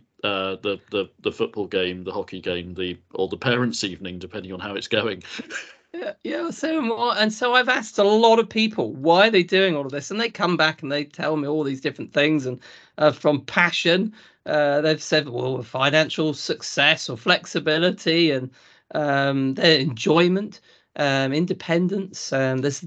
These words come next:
Speaker 2: this emotional connection to the land. But you ask them again and, and again, and, and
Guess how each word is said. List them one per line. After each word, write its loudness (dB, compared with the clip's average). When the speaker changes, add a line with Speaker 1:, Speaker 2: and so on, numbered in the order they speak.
Speaker 2:
this -2
emotional 4
connection -2
to -6
the 2
land. 2
But -4
you 2
ask 2
them 0
again 2
and, -4
and -2
again, 2
and, -6
and -2